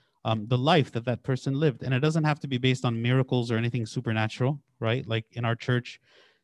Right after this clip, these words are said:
um, Saint Habib Gerges, Habib Gerges was the founder of the Sunday school movement,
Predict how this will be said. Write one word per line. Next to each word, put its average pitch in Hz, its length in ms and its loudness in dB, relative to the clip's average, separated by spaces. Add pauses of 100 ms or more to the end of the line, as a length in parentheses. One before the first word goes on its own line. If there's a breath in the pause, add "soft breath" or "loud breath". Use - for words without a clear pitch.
um, 104 260 -4 (100)
Saint - 280 -4
Habib 131 340 -2
Gerges, 135 640 0
Habib 127 260 -4
Gerges 135 360 0
was 120 200 0
the 113 100 -4
founder 135 360 2
of 127 100 0
the 123 80 0
Sunday 139 240 0
school 127 200 -4
movement, 110 420 -4